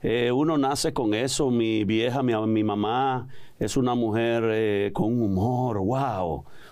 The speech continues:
un humor terrible. Eh, no obstante, trabajó,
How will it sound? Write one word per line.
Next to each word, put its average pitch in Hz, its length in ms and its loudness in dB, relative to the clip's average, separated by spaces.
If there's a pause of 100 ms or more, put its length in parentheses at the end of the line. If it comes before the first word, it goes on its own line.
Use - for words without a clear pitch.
(120)
un 113 140 0
humor 131 340 2
terrible. 110 720 0 (380)
Eh, 107 260 0
no 117 140 2
obstante, 135 460 -2
trabajó, 110 960 -2